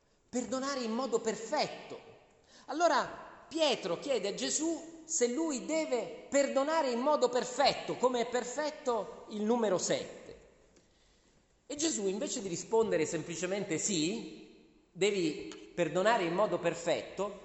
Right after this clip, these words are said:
intensifica. Per chi gioca a carte ci mette il carico da undici,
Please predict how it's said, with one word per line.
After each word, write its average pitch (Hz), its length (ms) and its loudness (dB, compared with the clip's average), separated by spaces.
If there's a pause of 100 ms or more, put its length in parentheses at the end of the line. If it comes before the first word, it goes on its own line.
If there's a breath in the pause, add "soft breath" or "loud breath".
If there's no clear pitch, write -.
(380 loud breath)
intensifica. 277 1120 2 (960)
Per 160 160 -4
chi 214 200 -6
gioca 190 300 2
a 185 100 0
carte 214 420 4
ci - 120 -4
mette 208 240 0
il 214 120 2
carico 226 360 4
da 220 120 12
undici, 165 680 4